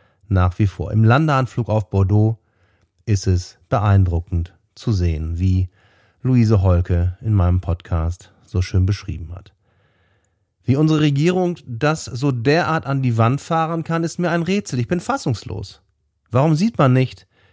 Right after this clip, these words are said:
wie wichtig solche kulturellen Institutionen sind, was das mit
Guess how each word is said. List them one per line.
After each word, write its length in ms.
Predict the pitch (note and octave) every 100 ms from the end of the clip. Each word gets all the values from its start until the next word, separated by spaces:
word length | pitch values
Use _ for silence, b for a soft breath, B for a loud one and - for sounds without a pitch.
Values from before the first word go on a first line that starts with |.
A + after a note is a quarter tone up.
| b
wie 200 | C3 A#2+
wichtig 440 | E3+ - F3+ F3
solche 340 | C#3 C3+ D#3 C#3
kulturellen 640 | C3+ B2+ B2 G#2 G#2+ A2
Institutionen 760 | G#2+ A2+ B2 A2+ - F#2 F#2
sind, 360 | F2+ F#2 F#2+ - _ _ _ _ _
was 580 | F#2 F#2 A2+ D3+ - - _
das 400 | A2 G2+ G2+ -
mit 380 | G#2+ G#2+ -